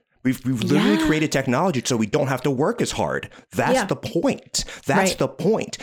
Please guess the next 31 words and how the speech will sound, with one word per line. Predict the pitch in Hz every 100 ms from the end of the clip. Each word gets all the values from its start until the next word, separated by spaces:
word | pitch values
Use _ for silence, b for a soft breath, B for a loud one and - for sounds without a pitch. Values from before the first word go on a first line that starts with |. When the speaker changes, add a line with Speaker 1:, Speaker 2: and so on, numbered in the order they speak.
| -
Speaker 1:
So | 180 135 B B
don't | 143 - - -
come | 156 214
at | 226
me | 120 117
with | 110
this | 123
idea | 117 107 160 165
that | 120
there's | 117
something | 139 127 110
inherently | 117 98 - 160 143 139 135
good | 120 120
about | 120 107
working | 117 117 117
hard. | - 151 95
No, | 104 170 196
there's | 131 -
Speaker 2:
No. | 190
Speaker 1:
not. | 151 -
Ideally, | 135 127 185 233
we'd | 147 147
be | 143
able | 147
to | 147
do | 131 160
whatever | 147 156 151 143
we | 147
wanted | 135 135 143 139
to |
do. | 117 214 -